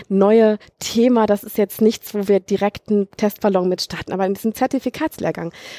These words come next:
da haben wir jetzt einen Ausfall und da würden wir uns freuen, wenn Sie diesen Teil übernehmen. Und das ist dann ein, ein Vormittag gewesen, den ich in Münster verbracht habe, in diesem auch graduierten Zertifikatslehrgang, der ist, der ist gemischt, äh, Studenten und Graduierte.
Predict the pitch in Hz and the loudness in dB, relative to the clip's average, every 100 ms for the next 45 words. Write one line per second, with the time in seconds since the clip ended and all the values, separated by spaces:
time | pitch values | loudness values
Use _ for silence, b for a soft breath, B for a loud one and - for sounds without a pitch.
0 | B 233 262 269 247 202 - 185 262 320 | B 0 4 4 4 2 -4 -2 -2 -2
1 | - 285 269 214 226 220 208 214 202 - | 2 2 2 2 2 2 2 0 0 -4
2 | 190 185 185 180 185 180 B B B - | -2 0 0 -4 -4 -8 B B B -4
3 | 196 196 190 - 185 185 180 180 185 175 | 2 2 0 -4 -2 0 2 6 4 4
4 | - - 170 160 - 202 185 160 190 190 | -6 -16 -14 -14 -6 -4 -2 -4 -4 -6
5 | 185 180 - 247 262 220 202 196 202 196 | -6 -8 -2 0 0 0 -4 -4 -4 -2
6 | 196 - 196 190 190 190 208 202 180 180 | -4 0 2 2 2 2 2 0 -4 -2
7 | 185 208 - 196 - 196 180 185 185 B | -2 -2 -2 -4 -2 -6 -4 -6 -8 B
8 | B B - 180 - 185 190 - 220 - | B B -14 -12 0 2 2 2 2 2
9 | 220 - 202 202 - 196 196 196 - 190 | -2 2 2 0 -4 -4 0 -2 0 -2
10 | 185 190 196 190 - - 190 - 185 220 | -2 -2 -4 -6 -10 -8 -8 -4 2 2
11 | - - 277 - - - 185 190 196 190 | 2 -12 -14 -12 -10 0 2 2 -2 -6
12 | 180 196 220 - | -6 -2 -2 -2